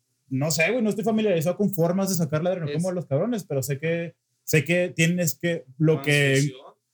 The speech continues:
Speaker 1: lo que encontré
Speaker 3: Adrenocromo.
Speaker 1: fue que estaba relacionado más bien a como tipo ordeñarlas, güey.
Speaker 2: Ok.
Speaker 1: Pero tenía que ser un ser vivo, porque un ser muerto no iba a funcionar,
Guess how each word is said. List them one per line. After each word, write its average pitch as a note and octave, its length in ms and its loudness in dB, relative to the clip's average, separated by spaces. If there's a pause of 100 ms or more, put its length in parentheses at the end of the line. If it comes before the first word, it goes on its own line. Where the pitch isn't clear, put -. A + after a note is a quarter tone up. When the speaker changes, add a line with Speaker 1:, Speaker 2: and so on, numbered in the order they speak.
(200)
Speaker 1:
lo E3+ 240 4
que F3+ 140 2
encontré E3 500 0
Speaker 3:
Adrenocromo. C4 280 -8 (320)
Speaker 1:
fue F3+ 320 0
que G3 560 -2
estaba E3+ 380 0
relacionado D3 540 -2
más D3+ 340 -2
bien D#3+ 400 -2
a C3 120 -8
como C3+ 280 0
tipo C3 280 -4
ordeñarlas, B2+ 840 -2
güey. G2+ 160 -10 (460)
Speaker 2:
Ok. - 100 -20 (240)
Speaker 1:
Pero D#3 160 4
tenía D3 200 2
que - 80 -4
ser E3 140 4
un F3 80 4
ser E3 180 2
vivo, G3+ 560 0 (180)
porque C#3+ 260 -2
un D3 120 0
ser D#3 200 -2
muerto D#3 540 -2
no C#3+ 340 0
iba D3 200 -2
a C3+ 40 -8
funcionar, F3+ 720 -4